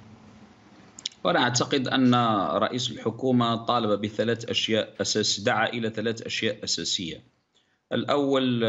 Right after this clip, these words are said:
ويرتبط بتوفير شروط المحاكمة العادلة، والثاني وهو التحقيق في مزاعم وقوع تعذيب في صفوف المعتقلين،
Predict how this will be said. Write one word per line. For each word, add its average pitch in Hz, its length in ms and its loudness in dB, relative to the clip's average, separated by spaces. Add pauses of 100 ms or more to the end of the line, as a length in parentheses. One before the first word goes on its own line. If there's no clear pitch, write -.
(160)
ويرتبط 110 960 -2
بتوفير 104 1400 2
شروط 110 480 -2
المحاكمة 101 920 -2
العادلة، 85 580 0
والثاني 117 840 0 (300)
وهو 98 260 2
التحقيق 127 760 -2
في 120 520 2 (480)
مزاعم 101 840 2
وقوع 98 460 2
تعذيب 85 680 -2 (460)
في 95 340 0
صفوف 113 720 0
المعتقلين، 107 1400 0